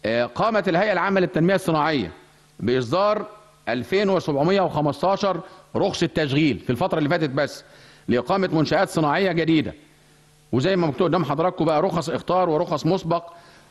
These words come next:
وإصدار، آه، ألفين وسبعمية وسبعتاشر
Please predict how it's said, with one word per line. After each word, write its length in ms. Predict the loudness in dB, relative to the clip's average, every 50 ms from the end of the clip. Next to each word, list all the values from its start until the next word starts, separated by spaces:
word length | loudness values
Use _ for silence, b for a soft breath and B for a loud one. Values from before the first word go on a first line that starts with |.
| B B
وإصدار، 1000 | -2 0 2 2 2 2 0 -2 -2 -4 -4 0 0 2 2 2 2 0 -4 -6 -14 -20 -20 -20 -20 _ _ _ _ _ -4
آه، 640 | -2 0 0 2 2 2 2 2 2 0 -2 -4 -6
ألفين 320 | -6 -4 -4 -2 -2 0 0
وسبعمية 420 | 0 0 0 0 0 2 2 2
وسبعتاشر 680 | 0 0 0 -2 -2 -2 0 0 0 0 0 -2 -4